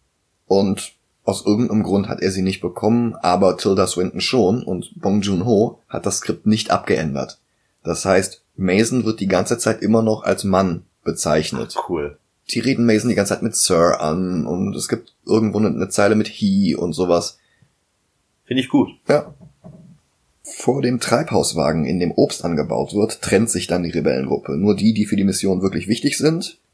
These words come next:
Speaker 1: oder die wie Tanja und Andrew, von dem ich noch gar nicht gesprochen habe, ihre Kinder verloren haben.
Speaker 2: Andrew ist der, dessen Arm aus dem Zug gehalten wird.
Speaker 1: Genau, gespielt von Ewan Bremner. Den kennt man in erster Linie aus Trainspotting,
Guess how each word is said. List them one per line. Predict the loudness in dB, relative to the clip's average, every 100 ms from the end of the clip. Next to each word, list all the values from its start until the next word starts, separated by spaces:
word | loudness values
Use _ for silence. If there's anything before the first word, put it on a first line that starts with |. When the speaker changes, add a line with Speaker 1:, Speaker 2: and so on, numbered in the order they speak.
| _
Speaker 1:
oder | 2 4 4
die | 2 -2
wie | 2 2 0
Tanja | 0 2 4 4 2
und | 0 -2 -4 -8 _ _ _ 0
Andrew, | 0 2 0 0
von | 0
dem | -2
ich | -4
noch | -2
gar | -2
nicht | -2
gesprochen | -6 -4 -2 -2
habe, | -2 -4
ihre | -4 -2
Kinder | 2 4 2
verloren | 0 2 2 0
haben. | -2 -2 -6 _ _ _
Speaker 2:
Andrew | -4 0 2
ist | 2 2 2
der, | 2
dessen | 2 -2 -4
Arm | 0 2 2 0 -10 _ _ _
aus | -12 -10
dem | -8
Zug | -8 -4
gehalten | -4 -4 -8 -12
wird. | -12 -12 -4
Speaker 1:
Genau, | 0 2 2
gespielt | 0 -2 0
von | 0
Ewan | 2 2 2
Bremner. | 2 2 2 0
Den | 0
kennt | -2 -2
man | -2
in | 0
erster | 0 0 0 -2
Linie | 0 2 0
aus | -2
Trainspotting, | -2 0 0 -2 -6 -4 -8